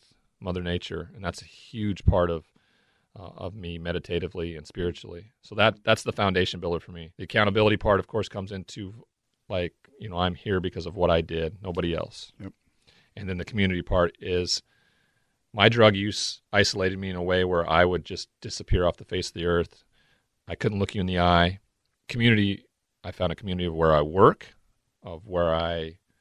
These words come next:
Speaker 1: fellowship for programming. I don't see shame in standing in N F L circles anymore,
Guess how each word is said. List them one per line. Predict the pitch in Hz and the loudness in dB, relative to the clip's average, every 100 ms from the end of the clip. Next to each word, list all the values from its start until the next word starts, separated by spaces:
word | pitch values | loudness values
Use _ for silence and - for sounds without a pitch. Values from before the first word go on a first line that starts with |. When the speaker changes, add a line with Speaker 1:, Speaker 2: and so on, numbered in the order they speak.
| _ _ _ _ _ | _ _ _ _ _
Speaker 1:
fellowship | - 101 95 117 - | -4 -2 -2 -6 -8
for | 95 | -10
programming. | - 107 117 113 120 120 117 - _ _ _ | -2 2 6 6 4 0 -4 -14 _ _ _
I | 98 | -10
don't | 98 101 101 - _ _ | 2 4 4 0 _ _
see | - 104 | -8 -4
shame | - 95 92 104 113 _ - | -2 0 0 -2 -6 _ -16
in | 107 101 95 98 _ _ _ | -12 -12 -14 -18 _ _ _
standing | - 117 104 101 | -6 -2 0 0
in | 95 | -2
N | 92 | -2
F | 95 104 | -2 -2
L | 98 | -2
circles | 104 101 110 | -2 -2 -2
anymore, | 113 113 117 123 135 | 0 0 0 -2 -4